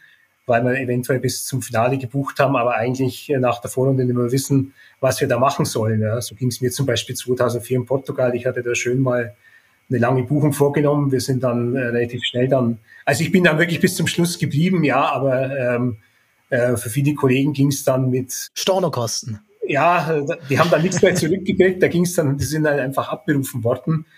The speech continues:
Speaker 1: Ging's dann halt relativ schnell nach Hause. Und zweitausendachtzehn Russland ist natürlich auch passiert. Aber wir konnten eine Zeit lang schon fast davon ausgehen, das wird gelingen. Und dieser Glauben hat eigentlich bis zur W M zweitausendachtzehn noch so,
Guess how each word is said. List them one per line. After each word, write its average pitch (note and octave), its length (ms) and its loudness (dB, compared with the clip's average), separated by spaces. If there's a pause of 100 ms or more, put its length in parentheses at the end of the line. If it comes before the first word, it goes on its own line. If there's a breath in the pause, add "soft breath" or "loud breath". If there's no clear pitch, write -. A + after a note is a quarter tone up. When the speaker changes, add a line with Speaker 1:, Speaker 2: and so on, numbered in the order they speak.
(360 soft breath)
Speaker 1:
Ging's D3 220 0
dann D3+ 120 0
halt B2+ 220 0
relativ C#3+ 520 -2
schnell B2 220 -2
nach A#2+ 220 0
Hause. B2+ 340 0
Und A2 80 -2
zweitausendachtzehn A#2 800 -4
Russland A#2+ 340 -6
ist A2 140 -10
natürlich A2+ 300 -8
auch A2+ 160 -10
passiert. C#3+ 380 -2 (420 loud breath)
Aber C#3+ 140 -4
wir C#3 100 2
konnten D#3+ 260 0
eine D3+ 100 0
Zeit B2+ 280 -2
lang D#3 160 2
schon D3 260 -2
fast E3 300 -8
davon D3 240 -4
ausgehen, D3+ 460 -2
das C3+ 180 -6
wird D3+ 160 -6
gelingen. E3+ 420 0
Und C3 160 -2
dieser C3+ 200 -2
Glauben C#3+ 420 0
hat C3+ 260 -2
eigentlich D3 380 -4
bis - 240 -4
zur C#3 320 2
W B2+ 80 -2
M E3 160 -4
zweitausendachtzehn C#3+ 1080 -2
noch C#3+ 180 0
so, C#3 440 -2